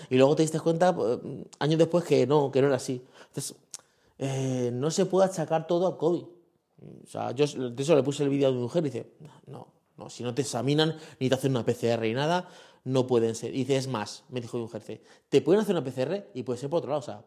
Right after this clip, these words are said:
puede ser que tengas covid y la bronquitis por otro lado. O sea, no tiene nada que ver una cosa con la otra". Entonces tengo que darle la razón a, a, a Tolo.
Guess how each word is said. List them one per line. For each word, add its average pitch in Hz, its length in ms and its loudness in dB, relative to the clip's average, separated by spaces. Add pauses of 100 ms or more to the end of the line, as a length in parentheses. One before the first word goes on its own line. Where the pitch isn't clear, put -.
(140)
puede 143 140 2
ser 147 160 0
que - 80 -8
tengas 131 220 -4
covid 180 260 0
y 175 160 0
la 117 80 0
bronquitis 117 420 -4
por 147 140 0
otro 120 140 -4
lado. 165 200 -6
O - 40 -20
sea, 120 100 -10
no 120 100 -8
tiene 156 140 -2
nada 147 180 2
que 127 60 -2
ver 131 160 -2 (160)
una 131 180 -4
cosa 120 220 -6
con 107 120 -6
la 139 60 2
otra". 185 240 -4 (1300)
Entonces 135 260 2
tengo 143 160 2
que 139 60 2
darle 139 220 0
la 131 80 -2
razón 127 220 -4
a, 113 200 -4
a, 104 600 -14 (220)
a 107 200 -10
Tolo. 104 260 -8